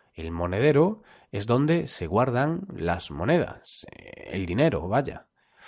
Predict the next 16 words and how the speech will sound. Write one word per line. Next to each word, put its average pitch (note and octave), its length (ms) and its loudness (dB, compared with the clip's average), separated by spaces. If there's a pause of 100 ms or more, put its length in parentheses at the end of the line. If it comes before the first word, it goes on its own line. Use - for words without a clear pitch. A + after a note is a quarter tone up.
(240)
Entonces, C#3+ 920 2 (320)
esto E3 580 0
es C3+ 440 -2
una C3 320 -4
forma C#3 720 2
de F#2+ 240 0
referirse B2+ 1200 -2
a F#2+ 120 -2
una D3 240 2
actitud G#2 680 -4 (100)
sospechosa - 1000 -2 (340)
por G2 180 2
algo C#3+ 400 4
que C3+ 200 2
se F#2+ 260 -6
oculta. - 580 -2